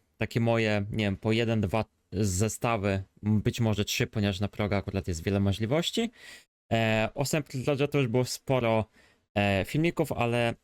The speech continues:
skoro jest znowu w sklepie, to wam i tak pyknę jakieś gierki. Także zacznijmy sobie może od proga. I takie standardowe moduły,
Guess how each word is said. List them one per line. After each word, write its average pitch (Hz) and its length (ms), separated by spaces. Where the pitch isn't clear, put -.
skoro 143 340
jest 131 200
znowu 120 220
w - 80
sklepie, 120 300
to 107 160
wam 101 240
i 107 80
tak 110 220
pyknę 135 260
jakieś 135 280
gierki. 156 360
Także 139 640
zacznijmy 156 460
sobie 110 240
może 107 200
od 98 80
proga. 80 400
I - 60
takie 147 260
standardowe 139 800
moduły, 123 520